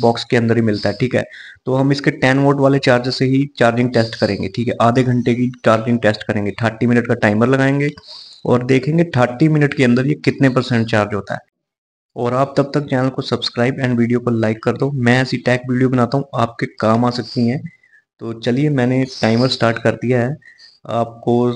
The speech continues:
टाइमर दिख रहा होगा। तो थर्टी मिनट के बाद ही मैं आपको पूरा टेस्ट करके दिखाऊंगा कि ये कितने परसेंट चार्ज हुआ है। तो मैंने वी-, मैंने वीडियो की जो स्पीड है वो इंक्रीज कर रखी है, ठीक है। तो ऐसे तो वीडियो लंबी हो जाएगी,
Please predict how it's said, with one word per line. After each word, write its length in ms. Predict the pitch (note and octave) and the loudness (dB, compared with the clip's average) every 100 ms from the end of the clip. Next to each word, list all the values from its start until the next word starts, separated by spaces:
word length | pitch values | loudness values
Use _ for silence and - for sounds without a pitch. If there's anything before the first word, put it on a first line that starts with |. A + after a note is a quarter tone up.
| - | 0
टाइमर 300 | A2+ A#2 B2+ | 0 2 2
दिख 220 | A#2+ A2+ | 0 0
रहा 120 | B2 | 2
होगा। 240 | A#2+ A#2 C#3 D#3 _ _ _ _ _ _ _ _ _ _ _ _ _ - - - - _ _ - | 2 0 -4 -8 _ _ _ _ _ _ _ _ _ _ _ _ _ -20 -20 -20 -20 _ _ -14
तो 420 | A#2 A#2 A#2 - - - _ _ A#2+ | -6 -4 -2 -4 -8 -18 _ _ -8
थर्टी 280 | A#2+ - | -6 -2
मिनट 220 | C#3+ D3 C#3+ | 0 0 2
के 100 | C#3+ | 0
बाद 360 | B2 B2 C3 | 2 2 4
ही 60 | D3 | 2
मैं 120 | D3 | 2
आपको 260 | B2+ - A#2+ | 0 0 -2
पूरा 300 | - A#2 A#2+ | 0 0 0
टेस्ट 440 | - A2 G#2+ - | 0 0 0 2
करके 240 | A#2 A2+ | -2 0
दिखाऊंगा 380 | A2+ A2 A2 A2+ | -2 0 0 0
कि 220 | C3 C3 | 0 -2
ये 60 | C3+ | -2
कितने 340 | - A#2+ - | -2 -4 0
परसेंट 380 | A#2 A2+ A2+ G#2+ - | 0 2 0 -2 0
चार्ज 220 | G#2 G#2 | -2 -2
हुआ 120 | F2 | -8
है। 60 | - | -6
तो 60 | A#2 | -2
मैंने 220 | A2+ A#2+ | 0 0
वी-, 300 | B2+ A#2 A2+ A2+ - - - | 0 0 0 -4 -16 -16 -4
मैंने 180 | A#2+ B2+ | -2 0
वीडियो 280 | A#2+ A#2+ B2 | 2 2 2
की 120 | C3 | 2
जो 120 | C3 | 0
स्पीड 360 | - - A#2+ B2 | -2 0 2 4
है 60 | |
वो 140 | C#3 - | 4 2
इंक्रीज 500 | B2 B2 B2 C3+ C3+ | 0 0 2 2 2
कर 160 | A#2+ | 0
रखी 280 | A2+ A2 A#2 | 0 -4 -2
है, 80 | A2+ | -2
ठीक 220 | A#2 B2 | -2 -2
है। 100 | A#2+ - _ _ _ _ _ _ _ | -2 -4 _ _ _ _ _ _ _
तो 340 | A2+ A2 G#2+ G2+ | -10 -6 -4 -2
ऐसे 260 | A2 A2 B2+ | -2 0 -2
तो 100 | C3 | 0
वीडियो 260 | A#2+ B2 | 2 2
लंबी 360 | C3 G#2+ A2+ B2 | 2 2 2 2
हो 100 | C3 | 2
जाएगी, 360 | A#2+ A#2 A#2+ | 2 2 0